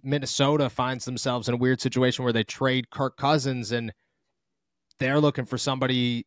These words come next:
for the same boat, ten million dollars. I, I just, I have a hard, of the teams who need a quarterback,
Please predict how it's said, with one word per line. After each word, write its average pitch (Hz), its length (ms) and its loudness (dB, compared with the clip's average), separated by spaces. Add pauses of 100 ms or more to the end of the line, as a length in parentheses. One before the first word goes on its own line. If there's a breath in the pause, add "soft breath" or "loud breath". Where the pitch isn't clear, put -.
(100)
for 123 480 2 (560)
the 120 120 -10
same 139 260 -4
boat, 156 220 0
ten 139 220 -2
million 139 300 0
dollars. 143 420 0
I, 143 220 0
I 147 160 0
just, 156 260 -6 (600)
I 170 80 -4
have 196 100 0
a 196 60 0
hard, 151 420 -6 (140)
of 208 180 2
the 190 120 -6
teams 170 420 -6
who 135 100 -2
need 143 160 2
a 131 40 -2
quarterback, 151 640 -2